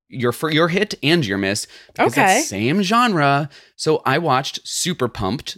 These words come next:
Speaker 1: The Battle for Uber on Showtime. And it's Joseph Gordon-Levitt from five hundred Days of Summer as the co-founder and C E O of Uber, Travis Kalanick. And it also stars Kyle Chandler from Friday Night Lights. Uh, and he plays, like, a mega, mega investor in Uber,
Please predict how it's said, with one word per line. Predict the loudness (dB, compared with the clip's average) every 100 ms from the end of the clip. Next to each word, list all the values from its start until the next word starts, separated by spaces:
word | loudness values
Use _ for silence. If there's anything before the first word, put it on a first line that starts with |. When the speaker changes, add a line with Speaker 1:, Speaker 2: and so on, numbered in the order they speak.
| -8
Speaker 1:
The | -4
Battle | -2 0 -2
for | -2 -6 -2
Uber | 0 2 0 -2 -4 -4
on | -2 0
Showtime. | 0 0 -2 -2 -4 -2 -6 -10 _ _
And | -4
it's | 0
Joseph | 0 0 0
Gordon-Levitt | 0 0 0 0 -2 -2
from | -4
five | -2 -4
hundred | -4 -4
Days | -6
of | -4
Summer | 0 0 0 -4 -18 _
as | 0 0 0 -6
the | -8
co-founder | -4 -2 0 -2 0 2 2
and | 0
C | -2 0 2
E |
O | 2 2
of | 0
Uber, | 0 2 0 -2 _ _
Travis | -4 -2 0 -2
Kalanick. | -2 -2 -4 -8 -14 -20 -20 -20 -20 _
And | 0 2 2 0 0
it | -2
also | -2
stars | 0 0 0 -2
Kyle | -4 -4 -2
Chandler | -2 0 -2 -2
from | -6
Friday | -4 -2 0
Night | 0
Lights. | -2 -4 -8 -14 _ _ -4
Uh, |
and | 0 0
he | 0
plays, | 0 -2 0
like, | -2
a |
mega, | -2 0 -2 -4 -2
mega | 0 0
investor | 0 -2 -2 -4
in | -4
Uber, | 0 2 0